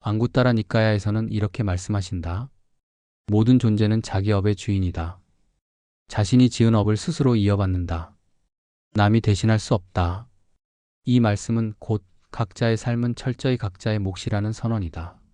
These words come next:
내가 아무리 간절히 바라더라도 타인이 내 마음처럼 생각하고 움직여줄 수는 없다.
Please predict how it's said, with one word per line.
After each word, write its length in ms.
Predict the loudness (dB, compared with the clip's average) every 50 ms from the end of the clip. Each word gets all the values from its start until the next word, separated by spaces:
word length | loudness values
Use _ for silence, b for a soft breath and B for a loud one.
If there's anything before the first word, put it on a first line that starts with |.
| _ _ _ _ _ _ _ _ _ _ _ _ _ _ -2
내가 280 | -2 0 2 2 2 2
아무리 240 | 2 2 0 0
간절히 460 | -2 -2 -2 -4 -2 -2 0 -2 -2 -2
바라더라도 760 | -4 -4 -4 -2 -4 -2 -4 -4 -4 -4 -4 -6 -6 -8 -12 _ _ _ _
타인이 420 | -10 -4 -2 0 0 0 0 0 0
내 220 | -2 -2 -2 0
마음처럼 540 | 0 0 -2 -2 -4 -6 -4 -4 -4 -4 -4
생각하고 580 | -6 -6 -6 -6 -6 -6 -6 -6 -4 -4 -4
움직여줄 520 | -4 -4 -4 -4 -2 -2 -2 -2 -2 -4 -6
수는 260 | -6 -6 -4 -4 -4
없다. 560 | -6 -6 -10 _ _ -8 -8 -8 -8 -12 -20